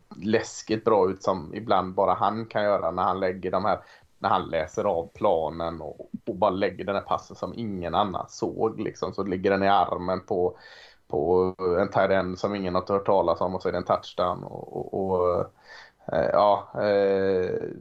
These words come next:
jag vet inte, jag, jag tycker det enda liksom som man kan plocka ur ekvationen här som, som är positivt är väl hur Packers försvar liksom ska stå upp här. Det, det, det, det är det jag har frågan där och därför kanske jag håller på den här som lite, lite, lite favorit.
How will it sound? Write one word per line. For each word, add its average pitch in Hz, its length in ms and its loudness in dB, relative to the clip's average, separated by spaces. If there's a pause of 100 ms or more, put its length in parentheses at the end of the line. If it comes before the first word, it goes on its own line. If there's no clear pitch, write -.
(760)
jag 123 120 4
vet 123 100 6
inte, 120 120 2
jag, 120 200 4
jag 123 180 0
tycker 127 180 -2
det 123 100 4
enda 120 260 4
liksom 113 220 -2
som 110 420 -4
man 110 100 -4
kan 104 180 -4
plocka 107 260 -2
ur 95 140 -2
ekvationen 98 720 -4
här 101 280 4
som, - 180 -12
som 95 240 -4
är 90 40 0
positivt 98 640 -4
är 98 100 4
väl 90 160 2 (420)
hur - 120 -6
Packers - 400 -2
försvar 87 680 2
liksom 73 280 -8
ska - 180 -4
stå - 180 -6
upp - 160 -6 (260)
här. - 240 2
Det, - 100 -4
det, - 240 -8
det, 117 420 -2
det 95 120 0
är 98 40 2
det 95 120 2
jag 90 120 6
har 90 60 4
frågan 87 380 0
där 92 60 2
och 95 80 0
därför 95 320 4
kanske - 260 -2
jag 92 60 4
håller 80 100 -2
på 85 120 -4
den 87 160 -2
här 82 160 0
som 85 260 -4
lite, 82 300 -6
lite, 78 300 -6
lite - 480 -4
favorit. - 420 -2